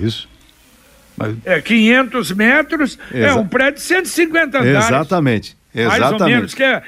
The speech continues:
Speaker 2: normalmente o pé direito embaixo é maior, né?
Speaker 3: Ah,
Speaker 2: Mas
Speaker 3: deve
Speaker 2: se
Speaker 3: ser um
Speaker 2: você
Speaker 3: negócio
Speaker 2: colocar, dividir por três,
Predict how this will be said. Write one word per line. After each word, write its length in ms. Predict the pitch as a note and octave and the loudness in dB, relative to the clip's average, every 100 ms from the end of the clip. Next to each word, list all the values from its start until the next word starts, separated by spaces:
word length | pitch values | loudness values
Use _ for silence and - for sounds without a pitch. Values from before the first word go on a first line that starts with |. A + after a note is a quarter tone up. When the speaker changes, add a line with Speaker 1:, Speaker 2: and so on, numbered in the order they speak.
| - | -14
Speaker 2:
normalmente 680 | A#3 D4 D#4 C#4 A#3+ C4+ A#3+ | -4 -2 0 0 0 -2 -2
o 20 | |
pé 260 | A3 B3+ B3+ | -4 0 0
direito 540 | F3+ G#3+ A3 A3+ A3+ | -2 0 0 0 -4
embaixo 500 | G#3 E3 G#3+ B3 - | -6 -2 -2 -2 -2
é 60 | C4+ | -4
maior, 580 | C#4 C4+ A3+ A3 G3+ D3+ | 0 -2 0 0 0 -2
né? 300 | C3+ G#3 G3 - | -2 -2 -2 -6
Speaker 3:
Ah, 280 | F#2+ F#2+ A2+ | -4 -4 -2
Speaker 2:
Mas 160 | G#3 | -2
Speaker 3:
deve 120 | C3 A#3 | -2 -2
Speaker 2:
se 40 | |
Speaker 3:
ser 60 | F3 | 0
um 20 | |
Speaker 2:
você 60 | |
Speaker 3:
negócio 380 | A3 G3 G#3+ C4+ | 0 2 2 2
Speaker 2:
colocar, 280 | A3+ G#3+ F3 | 0 -2 -2
dividir 540 | E3+ G#3 A#3 F3 B3 | -4 -2 -2 0 -2
por 180 | B3 B3 | 0 -4
três, 580 | F3+ A#3 B3+ D#4+ D4+ | 0 2 2 0 -4